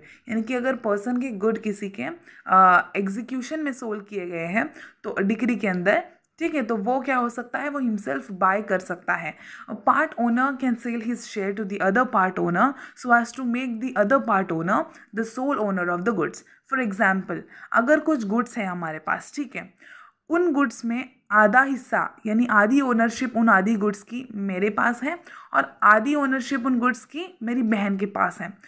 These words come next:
तो मैं यहाँ क्या कर सकती हूँ, मैं पार्ट ओनर हूँ ना, तो मैं अपने जो हिस्से की जो गुड्स हैं, अपनी जो हिस्सा, गुड्स की ओनरशिप है आधी, वो मैं अपनी बहन को अगर मैंने ट्रांसफ़र कर दिया या सेल कर दिया, तो यहाँ पे ये मुमकिन है कि मैं सेलर भी हूँ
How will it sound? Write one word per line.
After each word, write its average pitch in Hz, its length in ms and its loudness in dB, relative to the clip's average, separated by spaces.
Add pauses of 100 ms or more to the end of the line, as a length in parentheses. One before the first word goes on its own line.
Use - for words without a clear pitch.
(200)
तो 302 80 -2
मैं 277 300 2
यहाँ 285 260 -2
क्या 233 160 0
कर 214 180 -2
सकती 202 360 -8
हूँ, 269 220 -2 (280)
मैं 240 140 -4
पार्ट 277 280 6
ओनर 208 260 0
हूँ 220 120 -2
ना, 359 180 2 (240)
तो 262 60 0
मैं 277 160 4
अपने 311 360 0
जो 311 160 0
हिस्से 269 340 -2
की 269 140 -6
जो 247 140 -4
गुड्स 208 320 -4
हैं, 180 240 -12
अपनी 247 300 -6
जो 269 120 -2
हिस्सा, 226 320 -2
गुड्स 214 320 -6
की 247 160 -10
ओनरशिप 214 520 -4
है 196 60 2
आधी, 175 400 4 (320)
वो 285 160 4
मैं 320 120 4
अपनी 285 220 0
बहन 220 380 2
को 247 100 2
अगर 226 220 4
मैंने 214 220 0
ट्रांसफ़र 208 500 0
कर 220 160 -4
दिया 175 220 -2
या 208 200 4
सेल 277 460 -4
कर 196 220 0
दिया, 165 320 0 (320)
तो 262 60 -2
यहाँ 233 420 6
पे 330 120 -2 (300)
ये 226 140 -2
मुमकिन 226 480 2
है 247 120 2
कि 254 120 -4
मैं 240 260 4
सेलर 208 360 -2
भी 226 140 -4
हूँ 330 260 -4